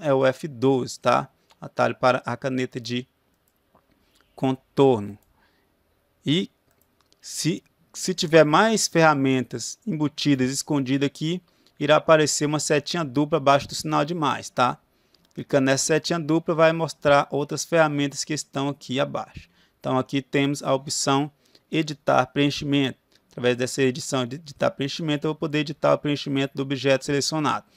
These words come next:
No caso aqui, nós não temos nenhum objeto selecionado, tá? Então, clicar em cancelar. Então, essa é a caixa de ferramenta da área padrão do CorelDRAW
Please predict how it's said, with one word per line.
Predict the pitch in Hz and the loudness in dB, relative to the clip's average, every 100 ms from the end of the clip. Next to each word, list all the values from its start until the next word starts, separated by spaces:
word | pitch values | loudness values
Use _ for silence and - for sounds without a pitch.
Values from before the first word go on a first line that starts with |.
| _ - | _ -10
No | 131 | -6
caso | 127 135 131 | 0 2 2
aqui, | 127 131 | 0 -2
nós | 127 | -2
não | 135 | -4
temos | - 139 131 | -4 -4 -2
nenhum | 151 147 | -2 -2
objeto | 147 147 143 143 | -4 -2 -2 0
selecionado, | 147 139 165 143 107 - | -2 -2 -4 -6 -10 -8
tá? | 135 | -8
Então, | 120 135 | -8 -12
clicar | - 135 | -4 -4
em | 127 | -2
cancelar. | - 143 151 - _ _ _ - 151 127 - _ _ _ _ _ | -4 -4 -4 -8 _ _ _ 2 4 4 -2 _ _ _ _ _
Então, | - 139 | 0 6
essa | 147 160 - | 6 6 2
é | |
a | 175 | 0
caixa | - 147 143 147 - 156 151 | 0 4 4 4 0 -4 -4
de | 139 | -4
ferramenta | - 151 156 131 135 139 | -4 2 2 2 -2 -2
da | 147 143 | 0 4
área | 123 120 127 135 127 120 - _ _ _ _ | 4 4 4 2 -2 -12 -20 _ _ _ _
padrão | 160 147 120 123 127 | 0 0 2 2 0
do | 127 | -2
CorelDRAW | 139 143 135 117 123 127 139 | 0 4 4 2 0 0 -2